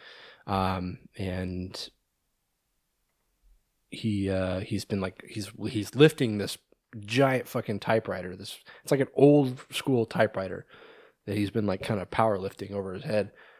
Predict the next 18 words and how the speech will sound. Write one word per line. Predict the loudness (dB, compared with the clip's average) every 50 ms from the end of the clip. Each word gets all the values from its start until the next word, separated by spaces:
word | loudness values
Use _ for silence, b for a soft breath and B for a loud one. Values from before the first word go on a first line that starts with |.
| b b b
um, | -6 -6 -4 -6 -6 -8 -10 -8
just | -8 -8 -6 -4
to | -6 -6 -6 -6 -2
get | -2 -2 -2
some | -2 -2
strength | -4 -2 2 4 4 4 4 4
back | 2 2 2 0
in | -2 -6
his | -4 -4
upper | -4 -4 -4 -6
body | -4 0 0 2 0 0 -4 -10 -16 _ _ _ _ _ -10
'cause | -10 -10 -10
he's | -10 -12
been | -12 -10 -2
bedridden | 4 6 6 6 4 2 -2 -4 -6
for | -6 -4
so | -4 -2 -2
long. | -2 -2 -2 -2 -4 -6